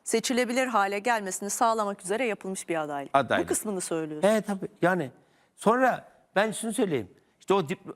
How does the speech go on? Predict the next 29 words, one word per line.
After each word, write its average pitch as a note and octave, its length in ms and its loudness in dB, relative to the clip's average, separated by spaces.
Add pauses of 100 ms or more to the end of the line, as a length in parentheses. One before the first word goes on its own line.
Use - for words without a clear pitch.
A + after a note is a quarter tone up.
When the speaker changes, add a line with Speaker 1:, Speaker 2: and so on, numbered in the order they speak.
Speaker 2:
yani C#3 260 0
bu G3+ 280 0 (640)
birçok G#3 540 0
alan D#3 300 2
var A2+ 180 -2
şimdi. F#2+ 240 -14 (560)
Diploması F#3+ 720 2
var F3+ 220 2
mı F#3 140 -6
yok F#3 280 -4
mu? F3+ 100 -4
Yok. C#3 520 -2 (140)
Şu - 140 0
anda A2+ 220 2
yok. A#2+ 340 -2 (320)
Kazanabilir F#3+ 600 2
mi? D#3+ 120 -4
Tekrar D3+ 380 -2
diploma D3+ 320 -2
mahkemesi, D#3 560 0
idari D#3 360 2
mahkemenin D3 600 -2 (220)
sonucu D3 400 0
beklersek D3+ 520 0 (420)
geri E3 200 4
alabilir D#3+ 400 0
mi? G#3 120 -4 (100)
Alabilir. D#3 460 0 (540)
Duruyor. B2 300 2